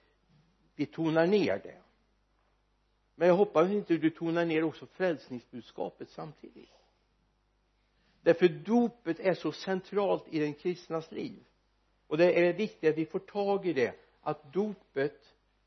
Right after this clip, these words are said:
gör oss, sätter stämpeln på oss. Jag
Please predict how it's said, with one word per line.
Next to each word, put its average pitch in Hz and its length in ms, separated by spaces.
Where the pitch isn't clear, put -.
gör 185 580
oss, 117 280
sätter 170 500
stämpeln 202 920
på 135 240
oss. - 260
Jag 170 400